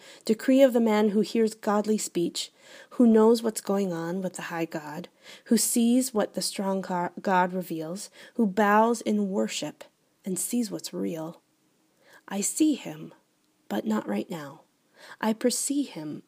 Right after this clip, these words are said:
perceive him, but not right here. A star rises from Jacob, a scepter from Israel, crushing the heads of Moab, the skulls of all the noisy windbags. I see Edom sold off at auction,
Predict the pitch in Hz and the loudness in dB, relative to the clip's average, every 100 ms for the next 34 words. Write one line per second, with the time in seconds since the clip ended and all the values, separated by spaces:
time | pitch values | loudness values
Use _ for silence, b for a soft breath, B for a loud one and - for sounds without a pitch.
0 | - 220 - 254 220 - 160 175 - _ | -4 -2 0 -2 -2 -6 -8 -8 -12 _
1 | - - 196 208 220 226 - 190 - - | -20 -4 -2 0 0 -2 -4 -4 -4 -6
2 | 233 190 170 - _ B B B - 220 | -6 -6 -8 -16 _ B B B -4 0
3 | - - 269 262 202 185 202 226 220 214 | 0 2 4 6 6 4 0 0 0 -4
4 | 208 196 202 202 - 165 - B B 254 | -4 -4 -4 -4 -6 -12 -12 B B 0
5 | - 277 - 175 - 190 233 208 202 170 | 2 0 -2 -6 -4 -6 -4 -4 -4 -4
6 | 175 - 269 - 262 240 233 220 220 208 | -6 -4 -4 0 2 2 2 0 -4 -2
7 | 214 208 208 180 165 170 185 - - 240 | -2 0 0 -2 -2 -6 -4 -2 0 2
8 | 220 226 208 190 190 185 185 190 196 202 | 2 2 0 2 2 4 2 2 2 4
9 | 208 202 208 185 175 202 196 185 - - | 2 2 -2 -4 0 2 2 -2 -6 -6
10 | 175 - - B B B B B B - | -8 -8 -10 B B B B B B -6
11 | 208 - 123 - - 113 185 165 170 165 | -2 0 0 -2 -2 -2 -2 -4 -6 -10
12 | - - 196 196 - 196 208 - 214 190 | -8 -2 0 0 0 0 0 -6 -10 -8
13 | 190 190 - 151 165 | -10 -10 -10 -10 -12